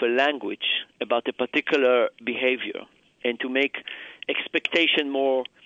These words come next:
more salient. So, uh, think about something as mundane as shaving and ask yourself whether you can make the experience better, right? If you start calling it, uh, my moment of, uh, caring,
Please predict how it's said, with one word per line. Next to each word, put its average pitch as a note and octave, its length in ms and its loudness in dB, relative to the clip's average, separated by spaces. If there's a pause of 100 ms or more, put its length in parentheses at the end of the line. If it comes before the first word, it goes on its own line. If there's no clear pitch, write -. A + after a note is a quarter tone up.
(320)
more C#3 220 0 (160)
salient. C#3 440 0 (760)
So, A#2+ 480 0 (180)
uh, A2 260 0
think D#3+ 160 -2
about C#3+ 280 2
something C3+ 300 -4
as B2 160 0
mundane C3+ 720 0
as A#2 200 0 (360)
shaving C3+ 380 0 (840)
and A#2+ 80 -4
ask C3+ 200 -2
yourself B2+ 340 -4
whether B2+ 180 -2
you B2 140 -8
can A#2+ 180 -6
make A2+ 180 -2
the A#2+ 80 -2
experience A2+ 580 -6
better, - 300 -6 (960)
right? A2+ 200 -2 (580)
If C#3+ 220 -6
you D#3+ 260 -2 (440)
start F3+ 320 2
calling E3+ 400 2
it, C3+ 160 0 (120)
uh, A#2+ 380 2
my D#3 380 2
moment D3+ 640 -2 (100)
of, A#2+ 360 0 (140)
uh, B2+ 40 -2 (340)
caring, B2 600 2